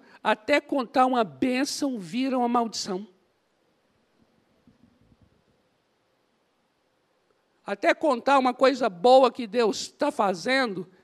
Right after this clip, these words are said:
aí você chega contando e fala assim, "Olha, Deus me falou algo, eu queria, eu queria dividir com vocês." Aí a outra pessoa fica, "É, Deus não é assim também que vai falando com todo mundo." Você entende?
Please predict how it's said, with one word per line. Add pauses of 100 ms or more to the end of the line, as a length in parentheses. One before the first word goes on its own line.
(140)
aí
você
chega
contando
e
fala
assim, (240)
"Olha, (240)
Deus
me
falou
algo,
eu
queria,
eu
queria
dividir
com
vocês." (300)
Aí
a
outra
pessoa
fica, (240)
"É,
Deus
não
é
assim
também
que
vai
falando
com
todo
mundo." (1160)
Você
entende?